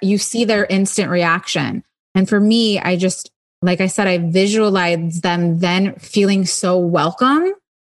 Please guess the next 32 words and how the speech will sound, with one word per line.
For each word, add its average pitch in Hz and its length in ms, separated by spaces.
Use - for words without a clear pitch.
that 190 120
there 208 120
was 202 180
some 208 200
sort 220 220
of 202 160
energy 190 520
there 170 340
that 170 220
they 175 160
could 175 220
let 180 460
that 170 200
armor 160 360
off 156 240
a 165 80
little 160 340
bit. 143 360
And 170 120
I, 170 160
the 180 120
way 190 380
that 208 180
I 175 220
developed 170 640
the 165 100
event 160 320
was 165 140
I 160 80
reverse 160 560
engineer 160 580
from 165 400